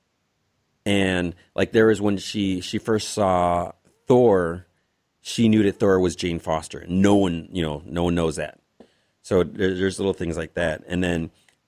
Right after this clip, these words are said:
so the interesting thing is, so now she's meeting Deadpool, and then, you know, you can imagine how that might go. And then he's like, like, "Oh, well, you know, someone, a fellow, you know, fourth wall breaker or whatever." But then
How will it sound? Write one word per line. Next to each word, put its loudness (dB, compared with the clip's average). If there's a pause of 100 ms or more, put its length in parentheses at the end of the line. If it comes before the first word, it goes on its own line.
so 0
the 0
interesting 0
thing 0
is, 0
so -2
now 0
she's -4
meeting -2
Deadpool, -4
and -6
then, -6
you -4
know, -6 (1200)
you -4
can 0
imagine 2
how -4
that -2
might -4
go. 0
And -8
then -4
he's -6
like, -6
like, -12
"Oh, 2
well, -4
you -8
know, -8
someone, -6
a -4
fellow, 0 (100)
you -8
know, -6
fourth -4
wall 0
breaker -4
or -4
whatever." -6 (920)
But -4
then 2